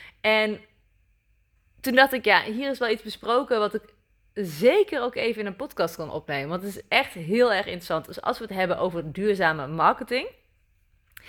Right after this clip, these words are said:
in combinatie met advertenties ook en dergelijke, dan is dit wel een hele leuke. Dus let eventjes op. Het voorbeeld wat ik ga noemen is van een onderneemster.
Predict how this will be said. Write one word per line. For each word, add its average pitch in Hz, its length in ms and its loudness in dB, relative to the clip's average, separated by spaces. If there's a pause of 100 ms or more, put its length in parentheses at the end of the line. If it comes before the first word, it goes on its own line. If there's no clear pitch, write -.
(320)
in 262 160 6
combinatie 247 500 4
met 196 140 0
advertenties 240 560 0
ook 220 140 -2
en 220 60 -4
dergelijke, 190 520 0 (220)
dan 202 140 2
is 220 60 2
dit 226 140 6
wel 190 120 0
een 185 60 -2
hele 156 260 0
leuke. 135 300 -4
Dus 156 300 2
let 185 360 4
eventjes 196 360 0
op. - 340 -8 (1080)
Het - 300 -12
voorbeeld 240 480 2
wat 214 140 -4
ik 208 120 -8
ga 180 200 4
noemen 240 360 0
is 214 180 0
van 196 180 0
een 180 220 -4
onderneemster. 196 720 -2